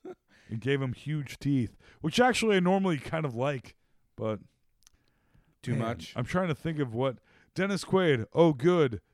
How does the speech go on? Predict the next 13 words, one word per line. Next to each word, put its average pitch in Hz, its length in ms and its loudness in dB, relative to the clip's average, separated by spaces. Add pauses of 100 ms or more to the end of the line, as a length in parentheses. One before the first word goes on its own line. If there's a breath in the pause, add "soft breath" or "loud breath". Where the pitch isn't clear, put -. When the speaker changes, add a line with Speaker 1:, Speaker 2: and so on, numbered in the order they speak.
Speaker 1:
You, 135 220 -2
the 135 180 -4
other 165 280 2
movie 147 400 0
I 135 80 0
remember 131 400 -2
you 127 140 -2
from 135 220 -4
is 113 140 -4
Great 117 440 -8
Balls 117 380 -4
of 117 100 -4
Fire, 117 560 -8